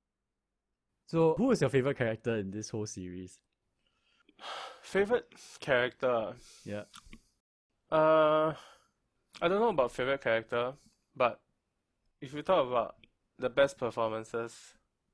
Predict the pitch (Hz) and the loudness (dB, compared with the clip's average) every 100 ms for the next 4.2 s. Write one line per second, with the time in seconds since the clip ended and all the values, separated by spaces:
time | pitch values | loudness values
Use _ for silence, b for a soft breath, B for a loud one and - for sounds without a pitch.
0 | _ _ 131 170 160 117 113 123 123 110 | _ _ -4 -4 0 0 -2 -4 -6 -8
1 | - - 107 - 123 120 120 117 117 117 | -10 -12 -12 -10 -10 -8 -8 -10 -14 -18
2 | _ _ - - 107 107 120 113 - 107 | _ _ -14 -8 -4 -4 -6 -10 -6 -6
3 | 104 95 92 87 101 101 98 98 - 95 | -6 -12 -14 -18 -10 -8 -8 -10 -14 -16
4 | 95 | -16